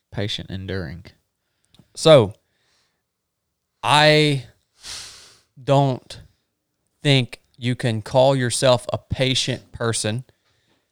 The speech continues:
Speaker 2: unless, unless you are going through or tolerating something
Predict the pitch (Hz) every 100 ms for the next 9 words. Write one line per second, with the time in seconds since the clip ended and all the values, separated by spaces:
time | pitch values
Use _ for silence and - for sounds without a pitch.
0 | _ _ - 120 123 123 120 - - -
1 | _ _ _ _ _ _ _ _ _ _
2 | _ _ _ _ _ _ - - _ _
3 | - 139 139 147 156 - 156 135 123 113
4 | 135 143 139 135 123 - _ - 139 139
5 | 127 69 95 - - 131 131 127 120 113
6 | - 123 120 113